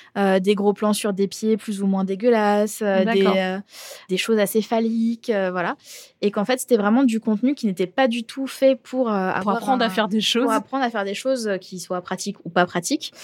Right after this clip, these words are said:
Speaker 1: mais qui étaient vraiment faites dans un but purement sexuel déguisé. C'est-à-dire, euh, mettre du, du porn sur des plateformes qui sont pas faites pour mettre du porn.
Speaker 2: Tout à fait. Euh, moi, je crois que spécifiquement avec le food porn, là, moi, ce qui m'a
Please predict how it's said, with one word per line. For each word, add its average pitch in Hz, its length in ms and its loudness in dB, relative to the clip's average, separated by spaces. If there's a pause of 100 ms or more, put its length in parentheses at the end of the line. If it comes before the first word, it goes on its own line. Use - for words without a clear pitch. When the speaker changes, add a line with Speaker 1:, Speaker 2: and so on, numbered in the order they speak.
(300)
Speaker 1:
mais 226 200 4
qui - 160 -4
étaient 233 180 2
vraiment 220 340 2
faites - 300 -6
dans 190 240 -4
un 185 100 -2
but 226 360 -8
purement 233 260 0
sexuel 254 580 0
déguisé. 202 580 -2 (640)
C'est-à-dire, 226 500 0
euh, 202 200 4
mettre 226 420 2
du, 185 720 -2
du 175 180 -10
porn 226 400 2
sur 208 220 -4
des 208 100 2
plateformes 226 480 0
qui - 160 -10
sont 185 140 -6
pas 175 100 -2
faites 220 160 -6
pour 208 140 -4
mettre 190 140 0
du 190 100 -8
porn. 185 200 -2 (320)
Speaker 2:
Tout 214 200 -2
à 208 120 6
fait. 190 220 2 (640)
Euh, 180 320 2
moi, 226 100 2
je - 80 -2
crois 277 140 0
que - 60 -18
spécifiquement 254 720 -2
avec 220 220 0
le 220 60 -2
food 202 220 -8
porn, 277 300 2
là, 202 400 2
moi, 185 260 -2
ce - 80 0
qui - 120 -6
m'a 214 120 2